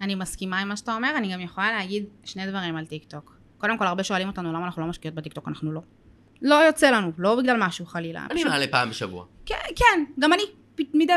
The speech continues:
Speaker 1: פעם זורקת שם את התוכן שלי, להגיד לך שזה עכשיו, אה, מתפוצץ, מגיע לעשרות אלפי, לא. ואז אנשים אומרים לי, "אבל את מומחית בזה? אז למה לא?" אז אני עונה תשובה מאוד מאוד פשוטה.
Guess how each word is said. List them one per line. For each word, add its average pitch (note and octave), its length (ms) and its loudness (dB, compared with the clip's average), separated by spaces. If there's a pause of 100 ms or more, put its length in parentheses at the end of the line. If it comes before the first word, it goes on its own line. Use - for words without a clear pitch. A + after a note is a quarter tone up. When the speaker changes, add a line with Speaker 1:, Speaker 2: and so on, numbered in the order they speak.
Speaker 1:
פעם D#4+ 220 6
זורקת C4 300 0
שם A#3 120 0
את G#3 60 -2
התוכן F#3+ 360 -2
שלי, F3+ 160 -4
להגיד F#3+ 220 -2
לך G3+ 120 -6
שזה F#3+ 220 -4
עכשיו, F3+ 300 -8
אה, F3 160 -2
מתפוצץ, F#3+ 380 -6
מגיע F#3 220 -4
לעשרות F3+ 280 -10
אלפי, F#3 380 -2
לא. F3+ 260 0 (560)
ואז F#3+ 220 0
אנשים G#3+ 220 -4
אומרים A#3 220 0
לי, A#3 80 4
"אבל E3+ 120 -2 (180)
את - 80 -18
מומחית E3+ 560 -12
בזה? F3 360 -4 (500)
אז E3+ 200 -10
למה F#3 480 -8
לא?" G4 200 -6
אז G3+ 240 -8
אני G3+ 300 -2
עונה A#3+ 180 4 (120)
תשובה A#3+ 240 0
מאוד G#3 200 -4
מאוד F3+ 200 -8
פשוטה. D3+ 300 -12